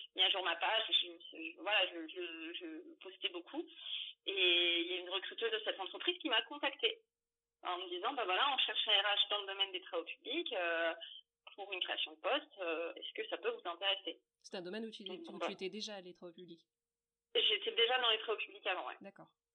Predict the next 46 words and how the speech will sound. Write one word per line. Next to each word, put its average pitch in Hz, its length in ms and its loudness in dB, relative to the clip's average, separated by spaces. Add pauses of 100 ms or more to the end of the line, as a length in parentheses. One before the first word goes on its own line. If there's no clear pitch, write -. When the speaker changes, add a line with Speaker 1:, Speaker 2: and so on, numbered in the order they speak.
(260)
Speaker 2:
Donc 185 100 -10
c'était 175 200 -8
le 175 80 -4
Speaker 1:
Et - 20 -10
Speaker 2:
secteur 196 320 2
Speaker 1:
donc, 240 220 2
du - 100 -8
coup, 320 100 0
Speaker 2:
était 339 80 -4
Speaker 1:
je, - 520 -8
je - 60 -10
me 180 60 -6
suis - 160 0
dit, « 185 140 2
Pourquoi 208 220 -2
pas ? » 294 200 2
J'appré-, - 280 0
j'appréciais 226 460 2
le 226 60 -2
côté 233 300 0
très - 220 2
direct, 269 500 2
en 214 140 2
tout 202 100 0
cas 233 120 2
des 226 100 4
managers, 220 640 6
et 190 140 2 (280)
du 220 80 -4
relationnel, 208 640 4 (360)
et - 60 -12
le - 60 -12
côté 202 240 -4
très 202 260 2
humain. 202 260 0 (320)
Donc, 202 140 -6
du 180 100 -10
coup, - 240 -16
je 185 60 -12
me 175 100 -8
suis - 140 -2
dit, « 180 80 -8
Bon, 165 120 -6
bah, 120 360 -2
ouais, 359 140 2
euh, 233 320 -4